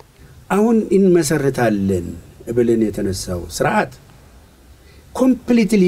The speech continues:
ከመቶ ሃምሳ ዓመት ጀምሮ እስካሁን ድረስ የምንሰራው ለየት ያለ ፌዴራላዊ ነው። ፌዴራል ማለት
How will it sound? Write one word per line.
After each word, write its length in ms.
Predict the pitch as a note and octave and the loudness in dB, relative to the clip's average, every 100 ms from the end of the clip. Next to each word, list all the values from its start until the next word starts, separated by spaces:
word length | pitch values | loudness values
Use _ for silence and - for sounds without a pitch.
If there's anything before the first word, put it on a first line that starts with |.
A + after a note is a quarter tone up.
| F3+ | 2
ከመቶ 380 | - D#3 D#3 D3+ D#3 | 2 2 2 0 -2
ሃምሳ 340 | C#3 C3 B2+ C3 C3 | 0 0 0 -2 -2
ዓመት 300 | B2+ A2+ A2+ G2+ | -2 0 -2 -2
ጀምሮ 420 | D#3+ A#3+ A#3+ A3 F3 | 0 2 2 2 2
እስካሁን 360 | C#3+ C3+ B2 | 0 0 2
ድረስ 220 | A#2+ A2+ | 2 -2
የምንሰራው 580 | A2+ G#2+ G#2 A2+ G#2+ D3 G3 - - - A#2+ | -2 -2 -2 -2 -2 -4 -6 -16 -20 -8 0
ለየት 520 | B2 B2 C3+ C#3+ - | 0 2 -2 -2 -2
ያለ 260 | B2 A2 G#2+ D3+ | 0 0 0 -2
ፌዴራላዊ 680 | - A#2 G#2 F#2 F2+ F2+ F2 A#2+ | -2 -2 0 0 -2 -4 0 2
ነው። 140 | A2 - - - - - - - - - - - - | 0 -2 -12 -20 -20 -20 -20 -20 -20 -20 -20 -20 -2
ፌዴራል 440 | G3+ A#3+ A#3 G3 | 0 2 2 4
ማለት 360 | D#3+ C3 B2 | 4 4 2